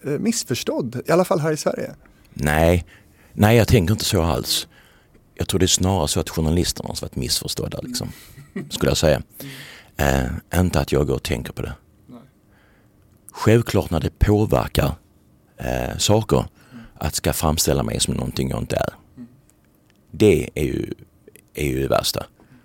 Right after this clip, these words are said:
Speaker 2: Att jag ska behöva stå och förklara inför folk, eh, någonting som jag inte är.
Speaker 1: Mm.
Speaker 2: Jag står gärna och förklarar vad jag tycker <laughs> om min filosofi.
Speaker 1: Mm.
Speaker 2: Men jag har inte, jag har inte så lust att förklara vad jag inte tycker.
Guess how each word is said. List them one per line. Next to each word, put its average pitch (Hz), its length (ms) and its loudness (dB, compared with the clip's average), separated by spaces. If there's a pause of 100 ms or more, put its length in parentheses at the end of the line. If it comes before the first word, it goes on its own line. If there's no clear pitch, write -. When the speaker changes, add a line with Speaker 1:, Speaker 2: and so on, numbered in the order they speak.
(220)
Speaker 2:
Att - 120 -8
jag 71 100 0
ska 73 140 -2
behöva 73 280 2
stå - 160 -2
och 67 80 -4
förklara - 580 0
inför 69 320 -4
folk, - 580 -6 (480)
eh, 50 360 -8 (1200)
någonting 76 540 -2
som 69 140 -2
jag 76 80 2
inte 87 120 2
är. - 260 4 (240)
Speaker 1:
Mm. - 160 -20
Speaker 2:
Jag 85 100 2
står 73 160 2
gärna 95 220 0
och - 60 -6
förklarar 71 360 0
vad 71 120 0
jag 73 100 0
tycker - 440 -2 (120)
<laughs> - 100 -18
om 78 120 2
min 80 100 4
filosofi. 80 680 2
Speaker 1:
Mm. - 200 -16 (360)
Speaker 2:
Men 82 120 -4
jag 71 60 -4
har 73 60 -4
inte, 82 140 -4 (160)
jag 80 100 -4
har 78 60 0
inte 90 100 -4
så 87 80 0
lust 90 360 0
att 60 180 -2
förklara 69 600 -2 (280)
vad 73 120 2
jag - 120 -4
inte 90 340 2
tycker. - 340 2